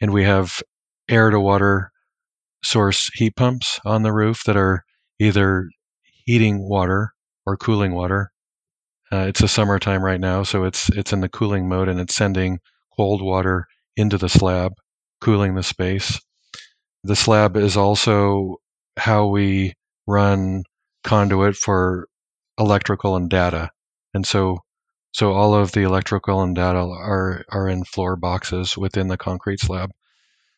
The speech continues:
So the concrete slab is really relieving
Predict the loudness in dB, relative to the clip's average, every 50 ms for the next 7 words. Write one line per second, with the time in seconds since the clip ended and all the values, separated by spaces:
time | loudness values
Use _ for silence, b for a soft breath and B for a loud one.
0 | _ _ _ 2 4 4 4 4 2 -2 b b b b b b b b b b
1 | b b b b b _ -6 -2 2 2 2 2 2 2 2 2 2 0 -2 -4
2 | -2 0 2 2 2 2 2 0 0 2 2 4 4 4 2 2 2 2 2 2
3 | 2 2 2 2 2 2 2 0 0 -2